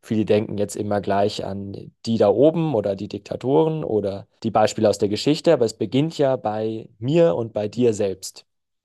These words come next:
Mal zu fragen, warum jetzt in moralischer Hinsicht handle ich wie? Wie kann ich das begründen? Finde ich da irgendein Sollen, das mir wirklich verständlich ist?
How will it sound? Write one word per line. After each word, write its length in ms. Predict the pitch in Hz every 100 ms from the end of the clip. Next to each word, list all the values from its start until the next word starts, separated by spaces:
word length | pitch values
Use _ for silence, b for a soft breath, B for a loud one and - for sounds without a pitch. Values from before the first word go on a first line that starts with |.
| _ _
Mal 280 | - 104 104
zu 200 | - -
fragen, 800 | - - 110 139 160 156 156 170 _ -
warum 840 | - 127 135 143 143 139 139 _ _
jetzt 220 | 107 101
in 100 | 98
moralischer 520 | 95 101 123 156 156 131
Hinsicht 720 | 131 139 127 131 - - -
handle 360 | - 127 139 139
ich 240 | 117 120
wie? 440 | 123 131 131 139 - _ _
Wie 260 | 104 127 135
kann 200 | 123 117
ich 100 | 113
das 180 | 113
begründen? 760 | - - - 147 175 156 170 175
Finde 440 | - - 175 175
ich 240 | 160 139 -
da 180 | 147 139
irgendein 640 | 139 147 143 - 127 123
Sollen, 320 | 127 131 147
das 160 | 127 120
mir 140 | 117
wirklich 280 | 117 123 123
verständlich 600 | 113 - 127 143 - -
ist? 300 | - 156 -